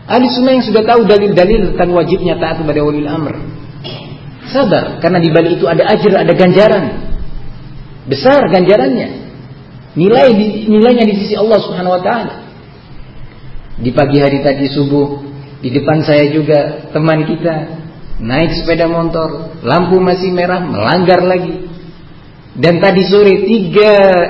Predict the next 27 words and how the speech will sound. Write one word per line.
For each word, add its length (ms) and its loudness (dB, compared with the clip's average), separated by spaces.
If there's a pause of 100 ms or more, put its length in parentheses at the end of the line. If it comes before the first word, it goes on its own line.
ikhwan 480 0
berturut-turut 880 2 (320)
naik 320 -2
sepeda, 340 2 (920)
ha, 60 -10 (440)
di 80 2
hadapan 480 4
kita. 240 0 (400)
Satu, 480 0
lampu 320 4
merah, 400 2
semua 320 2
pada 240 4
berhenti. 560 0 (880)
Ya. 180 -10 (720)
Semua 400 2
berhenti, 460 2
yang 240 0
mobil, 560 2
yang 160 0
sepeda 320 -2
motor, 420 0
yang 220 0
becak 340 -2
berhenti. 560 0 (560)
Teman 300 0
kita 340 -2